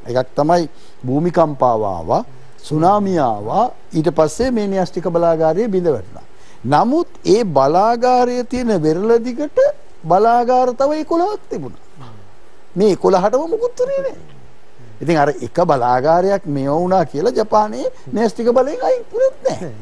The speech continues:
දැන් ඕක අපේ රටේ තිබිලා න්‍යෂ්ටික බලාගාරයට වුණා නම් අර එකොළහම වහනවා පහුවදා.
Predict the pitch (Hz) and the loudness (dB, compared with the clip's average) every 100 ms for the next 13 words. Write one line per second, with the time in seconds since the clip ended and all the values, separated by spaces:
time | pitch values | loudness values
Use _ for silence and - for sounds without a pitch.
0 | - 127 151 143 147 165 175 226 190 - | -14 -2 0 2 2 0 2 4 4 0
1 | - 160 220 226 220 233 226 208 226 208 | 0 4 6 4 2 0 0 0 2 2
2 | 135 - - - 123 147 160 - 208 214 | 0 -6 -14 -10 -2 0 0 0 2 4
3 | 214 202 208 196 165 147 160 208 269 262 | 4 4 2 2 0 -2 -2 0 0 2
4 | 262 247 262 262 - 262 233 190 135 120 | 2 2 2 2 2 0 2 0 0 -4
5 | 104 104 | -6 -12